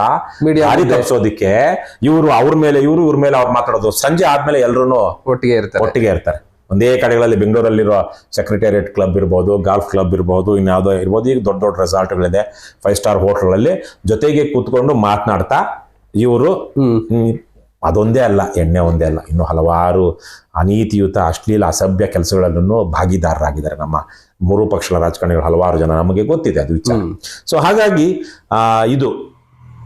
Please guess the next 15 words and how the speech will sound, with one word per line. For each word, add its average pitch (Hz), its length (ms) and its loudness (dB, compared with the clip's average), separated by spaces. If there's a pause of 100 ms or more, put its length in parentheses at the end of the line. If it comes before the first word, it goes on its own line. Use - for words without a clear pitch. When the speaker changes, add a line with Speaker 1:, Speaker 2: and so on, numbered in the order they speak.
(720)
Speaker 2:
ಜನಪರವಾದ 135 760 2 (480)
ರಾಜಕಾರಣ 95 440 0
ಅಲ್ಲ 78 220 0
ಇದು. - 440 -6
Speaker 1:
ಓಕೆ. - 180 -4
Speaker 2:
ಏನು 139 380 2
ಪ್ರಜಾಪ್ರಭುತ್ವದ 107 920 0 (340)
ಮೂಲ 127 220 2
ಉದ್ದೇಶ? 101 460 0 (1300)
ಯಾರೊಬ್ಬರ 151 560 2
ಅಧೀನದಲ್ಲೂ 135 640 2
ಇಲ್ಲದೆ, 95 800 0 (220)
ಆದರೆ 127 340 2
ಒಂದು 127 280 2
ಸಂವಿಧಾನ, 92 640 0